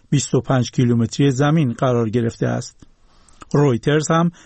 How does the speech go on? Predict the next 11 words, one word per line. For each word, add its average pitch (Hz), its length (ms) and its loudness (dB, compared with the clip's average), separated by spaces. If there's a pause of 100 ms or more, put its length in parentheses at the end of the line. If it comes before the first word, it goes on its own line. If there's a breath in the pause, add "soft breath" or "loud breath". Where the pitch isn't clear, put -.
(140 loud breath)
به 143 100 2
نقل 147 260 2
از 156 120 0
تلویزیون 135 600 2
دولتی 120 460 2
ایران 139 460 2 (300 loud breath)
این 160 180 2
خبر 127 320 2
را 139 200 2
منتشر 156 520 2
کرده. 127 520 -6